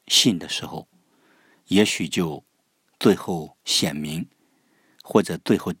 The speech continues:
证明我们确实是被审判的，也确实是上帝来借着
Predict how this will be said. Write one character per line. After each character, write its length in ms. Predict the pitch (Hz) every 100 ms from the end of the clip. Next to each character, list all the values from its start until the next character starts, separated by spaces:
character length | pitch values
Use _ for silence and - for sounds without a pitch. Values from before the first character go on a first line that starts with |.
| -
证 200 | - 101
明 280 | 85 78 -
我 100 | 82
们 300 | 73 73 78 -
确 180 | - -
实 160 | -
是 180 | - -
被 160 | - 135
审 280 | - 82 -
判 260 | - 85
的， 140 | 71 - _ _ _ _ _ _ _ _ _ _ _
也 140 | 92 90
确 200 | - 120
实 180 | - 90
是 500 | - - 85 76 - _ _ _ _ - _ _ - -
上 300 | - 95 80
帝 280 | 92 78 - _ _ _ _ _ _ _ _ _ _ _ _ _ _ _ -
来 280 | 98 87 95
借 320 | - - 123
着 300 | - 80 -